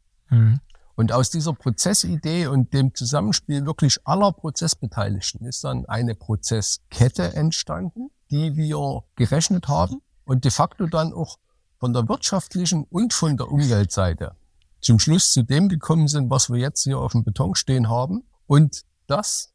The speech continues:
Speaker 2: eigentlich ein Konzept doch ist, was copy-ready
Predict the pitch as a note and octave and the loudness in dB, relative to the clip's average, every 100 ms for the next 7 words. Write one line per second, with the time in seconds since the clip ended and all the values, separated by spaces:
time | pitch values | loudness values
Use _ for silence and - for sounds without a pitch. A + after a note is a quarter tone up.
0 | _ - C#3 D#3+ D3+ C#3+ C3+ C#3 A#2+ - | _ -6 -2 -2 0 0 0 -2 -4 -4
1 | - - D#3 D3 F#3 - - _ - C3 | -6 -10 -10 -4 -2 -2 -6 _ -4 -2
2 | - - _ - D#3+ - G#3 D#3 A2+ C#3 | -2 -8 _ 0 0 4 4 4 4 2
3 | A#3 A#3+ | -2 -8